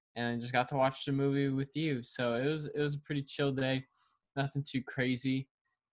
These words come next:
Um, but after watching Pirates of the Caribbean, I wanna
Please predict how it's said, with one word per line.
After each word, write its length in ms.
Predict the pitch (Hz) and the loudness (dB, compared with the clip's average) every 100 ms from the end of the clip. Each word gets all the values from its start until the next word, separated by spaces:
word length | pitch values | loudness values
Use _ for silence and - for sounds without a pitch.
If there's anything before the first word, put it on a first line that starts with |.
| - | -4
Um, 480 | 123 127 123 120 117 | 0 2 2 0 4
but 200 | 135 131 | 6 6
after 240 | 143 147 160 | 6 4 8
watching 320 | 147 143 147 | 8 8 2
Pirates 260 | 143 147 143 | 6 6 6
of 40 | |
the 80 | 135 | 0
Caribbean, 560 | 139 151 135 165 180 151 | 4 6 6 6 6 8
I 140 | 143 | 8
wanna 280 | 147 143 | 8 4